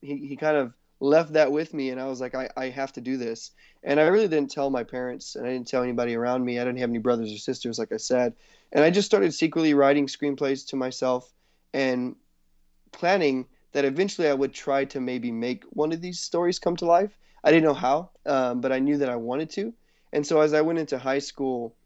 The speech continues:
it was a, it was a wonderful experience in that I, I really met the right people in high school to kind of push me toward the career path I've chosen. And,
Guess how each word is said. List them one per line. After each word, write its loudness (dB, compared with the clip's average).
it 0
was 0
a, 4
it 0
was -2
a 0
wonderful 0
experience -2
in -2
that 0
I, -2
I -2
really 0
met 2
the -2
right 0
people -6
in -10
high -6
school -6
to -10
kind -4
of -6
push 0
me 0
toward -4
the 0
career 2
path 4
I've -2
chosen. -6
And, -2